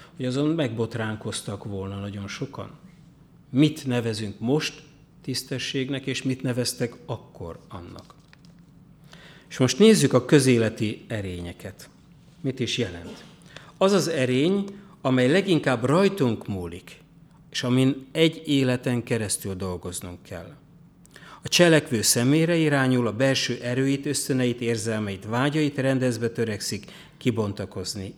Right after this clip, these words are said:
képességeiben. Ezek a belső erők adják az emberi élethez a lendületet.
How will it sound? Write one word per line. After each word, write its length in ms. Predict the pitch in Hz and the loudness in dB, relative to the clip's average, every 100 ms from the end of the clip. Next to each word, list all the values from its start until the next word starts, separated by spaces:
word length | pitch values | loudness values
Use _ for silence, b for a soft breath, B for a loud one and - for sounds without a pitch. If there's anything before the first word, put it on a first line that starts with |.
| - - | -18 -10
képességeiben. 1120 | 101 - 87 - 101 87 90 90 90 87 57 - - - - - - B B | -10 -10 -10 -8 -8 -8 -10 -10 -12 -14 -16 -20 -20 -20 -20 -20 -20 B B
Ezek 260 | - 135 131 | 0 2 4
a 120 | 117 | 4
belső 460 | 120 202 - - 143 | 6 6 4 0 0
erők 340 | 147 127 110 120 | 2 2 2 0
adják 380 | 117 117 107 | 0 -2 -4
az 100 | 110 | -4
emberi 360 | 147 156 139 123 | 0 2 2 2
élethez 440 | 113 107 107 113 | 0 -2 -6 -8
a 80 | 101 | -6
lendületet. 720 | 101 101 95 90 90 - 98 | -4 -4 -6 -8 -10 -10 -12